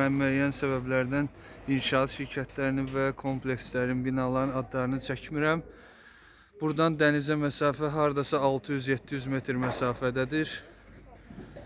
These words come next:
Bu binanın girişi, darvaza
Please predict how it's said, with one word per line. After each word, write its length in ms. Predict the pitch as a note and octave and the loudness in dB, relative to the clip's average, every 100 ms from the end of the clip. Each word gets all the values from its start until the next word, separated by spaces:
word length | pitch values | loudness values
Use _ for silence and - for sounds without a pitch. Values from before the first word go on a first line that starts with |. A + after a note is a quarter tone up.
| - - - - | -16 -18 -16 -8
Bu 100 | D3 C#3+ | -4 0
binanın 500 | C#3+ C#3 C3+ C#3+ C3 | 4 4 4 2 0
girişi, 600 | C3+ B2+ B2+ - C#3+ D#3 - - - - | -2 -2 -2 0 0 0 -6 -20 -8 0
darvaza 640 | C3 C3 C3 B2 C#3+ | 0 2 0 2 2